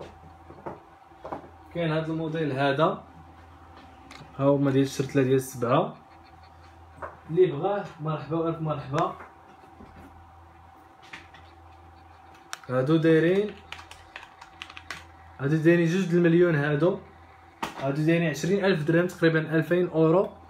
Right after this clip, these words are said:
عشرين ألف درهم، آه، فهد فارس، ما جاوبتينيش، ما شفت الميساج ديالك. لا، لا، راه كان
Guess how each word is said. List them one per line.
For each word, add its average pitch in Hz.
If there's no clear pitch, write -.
عشرين 165
ألف 160
درهم، 160
آه، 147
فهد 151
فارس، 165
ما 156
جاوبتينيش، 156
ما 170
شفت -
الميساج 196
ديالك. 190
لا، 180
لا، 190
راه 180
كان 165